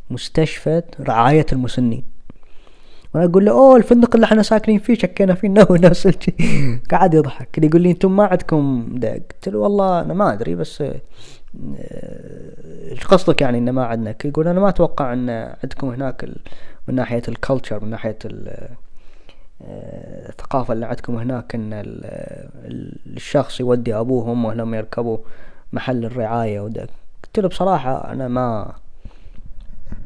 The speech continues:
ما عندي، على الأقل في العيلة حقتي ما، ما نسويها. الأم والأبو إذا يكبروا ويحتاجوا مساعدة، يكونوا عادة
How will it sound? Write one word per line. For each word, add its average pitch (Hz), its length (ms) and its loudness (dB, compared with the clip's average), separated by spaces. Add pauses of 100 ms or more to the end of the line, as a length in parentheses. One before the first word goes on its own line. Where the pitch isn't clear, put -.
(400)
ما 139 120 2
عندي، 107 160 0
على 120 180 2
الأقل 127 420 2 (140)
في - 140 -4
العيلة 120 320 6
حقتي 120 560 -4
ما، 143 180 -2
ما 135 140 6
نسويها. 107 500 -2 (680)
الأم 127 300 2
والأبو 117 380 0
إذا 127 180 0
يكبروا 120 400 -2
ويحتاجوا 120 420 -2
مساعدة، 110 440 -4
يكونوا 127 340 -2
عادة 117 540 -2